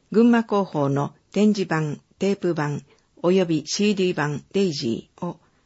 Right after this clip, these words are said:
発行しています。希望する人は、県庁メディアプロモーション課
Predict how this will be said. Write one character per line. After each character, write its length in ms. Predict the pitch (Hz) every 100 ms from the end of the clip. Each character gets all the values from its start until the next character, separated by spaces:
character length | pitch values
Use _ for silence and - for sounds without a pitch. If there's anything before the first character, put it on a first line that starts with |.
| -
発 220 | 175 -
行 200 | - 190
し 120 | 175
て 140 | - 151
い 80 | 143
ま 140 | 120
す。 240 | - - _ _ _ _ _
希 120 | - 202
望 200 | 220 214
す 140 | 208
る 100 | 190
人 280 | 190 - 170
は、 200 | 147 151 _ _ _
県 240 | - 247 214
庁 440 | - 139 117 -
メ 160 | - 180
デ 100 | 226
ィ 100 | 233
ア 40 |
プ 120 | 220 190
ロ 120 | 196
モ 140 | 190
ー 40 | 175
シ 140 | -
ョ 40 | 147
ン 100 | 139
課 260 | - 123